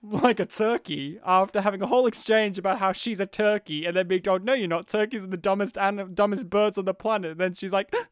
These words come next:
<gasps> "Well, I guess that's me. Gobble, gobble."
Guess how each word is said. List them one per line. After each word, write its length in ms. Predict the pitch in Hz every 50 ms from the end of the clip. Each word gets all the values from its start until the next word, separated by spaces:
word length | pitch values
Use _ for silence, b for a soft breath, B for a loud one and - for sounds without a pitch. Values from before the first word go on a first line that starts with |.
| _ -
<gasps> 340 | - _ - - - _ 311
"Well, 100 | 294 277
I 20 | 269
guess 240 | - 294 285 277 -
that's 260 | 302 285 269 - -
me. 320 | 359 339 320 311 294 302 - _ _ _ _ _ -
Gobble, 260 | 277 294 - 285 285
gobble." 500 | - - 320 320 330 254 180 151 160